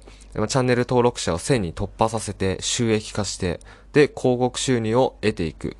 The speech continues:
方法っていうのをもう一から、えー、十まで徹底的に解説した、えー、オンライン講座。動画でね、全部で作ってる、あるんですけど、動画講座ですね。動画講座、オンライン講座っていうのを、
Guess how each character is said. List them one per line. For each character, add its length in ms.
方 220
法 280
っ 260
て 100
い 60
う 20
の 200
を 60
も 100
う 40
一 180
か 140
ら、 180
え 180
ー、 40
十 220
ま 120
で 200
徹 100
底 220
的 200
に 80
解 260
説 240
し 100
た、 280
え 140
ー、 40
オ 120
ン 80
ラ 120
イ 80
ン 40
講 220
座。 200
動 240
画 120
で 240
ね、 160
全 180
部 60
で 80
作 160
っ 40
て 140
る、 160
あ 80
る 100
ん 60
で 60
す 100
け 80
ど、 220
動 240
画 120
講 220
座 120
で 60
す 100
ね。 160
動 160
画 80
講 160
座、 160
オ 140
ン 80
ラ 80
イ 60
ン 20
講 180
座 120
っ 60
て 100
い 20
う 40
の 100
を、 180